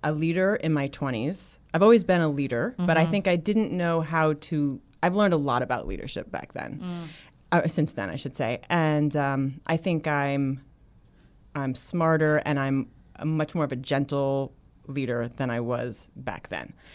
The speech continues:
Speaker 2: Okay.
Speaker 1: I'm definitely a, like, "Let's go take that hill" kind of leader.
Speaker 2: Yeah.
Speaker 1: And I think, um, sometimes I was probably a little too, uh, aggressive in trying to get <laughs> people to join me, take, whether that's leadership or just in life. Like,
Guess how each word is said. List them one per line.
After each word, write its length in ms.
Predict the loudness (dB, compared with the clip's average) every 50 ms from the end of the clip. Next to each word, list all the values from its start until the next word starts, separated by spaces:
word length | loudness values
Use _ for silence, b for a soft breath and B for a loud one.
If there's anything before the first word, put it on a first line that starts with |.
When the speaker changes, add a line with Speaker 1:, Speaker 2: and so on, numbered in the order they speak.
| B -12
Speaker 2:
Okay. 300 | -10 -10 -10 -4 0 2
Speaker 1:
I'm 140 | 4 4
definitely 420 | 6 4 4 4 4 2 2 2 2
a, 200 | 0 2 2 2
like, 220 | 0 0 -2 0 0
"Let's 160 | -2 0 2
go 100 | 2 2
take 220 | 4 4 2 4
that 140 | 4 2 4
hill" 320 | 6 6 6 4 4 0 -4 -2
kind 200 | 0 2 2 2
of 80 | 2
leader. 360 | 2 2 2 2 0 0 -2 -6 -8
Speaker 2:
Yeah. 360 | -6 -4 -4 -2 -2 -2 0 0
Speaker 1:
And 420 | 2 4 4 6 6 4 4 2
I 140 | 2 0 0
think, 420 | 2 2 0 0 0 -4 -6 -4 -4
um, 540 | -2 -2 -2 -4 -4 -4 -4 -4 -6 -6 -8 -14 -20 -8
sometimes 580 | -2 0 0 0 0 0 0 0 0 -2 -4 -6 -6 -4
I 180 | -4 -4 -4 -8 -14 -20 -20 -20 -14 -8
was 160 | -6 -6 -6 -4
probably 340 | -2 -4 -2 0 0 -2
a 60 | -2 -2
little 320 | -2 -2 -2 -2 -2 -4
too, 600 | -6 -8 -6 -4 -2 -2 -2 -2 -2 -4 -6 -8 -14 -20 _ -20 -20 _ _ _ _ -8
uh, 480 | -6 -6 -4 -6 -6 -6 -6 -6 -8 -8 -10 -14 _ _ -4
aggressive 600 | -4 -4 -2 -2 -2 -2 0 0 -2 0 -2 -2
in 100 | -4 -4
trying 260 | -2 -2 0 0 0
to 100 | 0 -2
get 580 | -4 -2 -2 -4 -4 -4 -8 -16 -18 -18 -12 -8 -6
<laughs> 100 | -4 0
people 320 | 2 4 4 6 6 6 6
to 80 | 6 4
join 280 | 6 8 8 8 8
me, 120 | 6 2 2
take, 360 | 4 2 2 2 0 -8 B B B B
whether 240 | 8 8 8 8 8
that's 280 | 8 6 4 4 0
leadership 420 | -2 0 2 2 2 2 2 0 0
or 140 | 2 2 2
just 180 | 2 0 0 0
in 160 | 0 0 0
life. 360 | 0 0 0 0 -2 -4 -4
Like, 240 | -4 -4 -4 -6